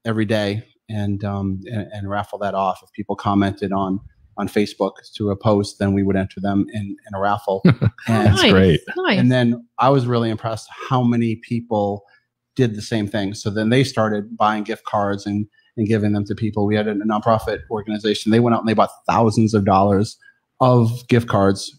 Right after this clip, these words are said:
Speaker 1: from our local businesses. So
Speaker 3: Wow.
Speaker 1: a lot of people were, were really into supporting community.
Speaker 2: Yeah, that, that's amazing. And, and I'm gonna put this out there. This is a little known secret, but, um, the South Lake business leaders have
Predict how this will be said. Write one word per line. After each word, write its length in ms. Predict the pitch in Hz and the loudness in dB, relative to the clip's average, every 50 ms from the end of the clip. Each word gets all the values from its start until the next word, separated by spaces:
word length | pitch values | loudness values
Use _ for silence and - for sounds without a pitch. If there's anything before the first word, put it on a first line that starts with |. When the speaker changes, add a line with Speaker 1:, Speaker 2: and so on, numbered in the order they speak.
| _ - | _ 0
Speaker 1:
from 180 | - 113 104 104 | 2 4 4 4
our 160 | 104 104 104 | 4 4 2
local 280 | 95 98 - - 90 | 0 -2 -2 -4 -6
businesses. 520 | 85 90 76 - - - - - - - - - | -6 -6 -6 -8 -10 -14 -18 -18 -20 -20 -20 -18
So 240 | - - - - | -10 -6 -4 -2
Speaker 3:
Wow. 520 | 190 208 214 220 226 226 220 214 208 202 196 | 0 2 2 2 2 2 2 0 0 -2 -2
Speaker 1:
a 20 | 113 | 0
lot 280 | 117 117 117 117 113 | 2 2 4 2 2
of 80 | 110 110 | 0 -4
people 360 | - 113 110 107 - 110 101 | -6 -6 -6 -6 -6 -6 -4
were, 260 | 101 104 104 101 101 | -4 -4 -4 -4 -6
were 180 | 95 101 98 98 | -8 -10 -10 -8
really 300 | 98 104 107 101 101 98 | -6 -6 -6 -6 -6 -8
into 200 | 98 - - 95 | -10 -12 -14 -18
supporting 380 | - - _ - 101 95 92 | -20 -12 _ -4 -2 -2 -2
community. 500 | 92 - - 101 98 92 92 92 98 101 - _ _ - - - - - - - | -4 -4 -4 -4 -4 -4 -4 -6 -8 -12 -14 _ _ -20 -20 -20 -20 -4 2 6
Speaker 2:
Yeah, 80 | 175 156 | 6 8
that, 120 | 175 180 | 8 8
that's 220 | 190 196 185 - 147 | 8 6 6 6 8
amazing. 380 | 135 131 127 123 101 98 98 85 | 8 8 8 8 6 6 6 6
And, 120 | 110 110 - | 6 4 6
and 100 | - 123 | 6 6
I'm 80 | 143 | 6
gonna 120 | 175 180 170 | 6 6 6
put 200 | - 190 180 - | 4 4 4 4
this 160 | 175 - - | 2 2 2
out 280 | 127 139 139 139 143 - - | 2 4 4 2 2 4 6
there. 300 | 160 160 165 165 165 - _ _ _ _ _ _ _ _ - | 6 6 6 6 4 2 _ _ _ _ _ _ _ _ 2
This 140 | 110 101 139 | 4 6 6
is 140 | 147 135 | 6 8
a 60 | 143 127 | 8 8
little 280 | 127 131 131 139 143 | 8 8 8 8 8
known 260 | 147 139 135 139 131 | 8 8 8 6 6
secret, 540 | 123 - - 131 135 127 - 165 170 165 - _ - | 4 4 2 2 2 2 2 0 -2 -2 -2 _ 0
but, 200 | 110 107 104 - _ _ _ _ _ _ _ _ - | 2 2 2 0 _ _ _ _ _ _ _ _ -8
um, 440 | - 85 85 85 82 87 87 87 - _ _ - | -4 -4 -2 0 -2 -2 -2 -4 -10 _ _ -2
the 60 | 98 | -2
South 320 | - - 135 135 147 165 - | 0 2 2 2 4 4 4
Lake 200 | 160 127 101 - | 4 2 2 2
business 420 | - 123 139 131 143 131 - - - | 2 2 4 4 2 0 0 0 2
leaders 320 | 101 98 92 95 92 - - | 2 2 4 2 0 -2 -4
have 100 | 87 | -10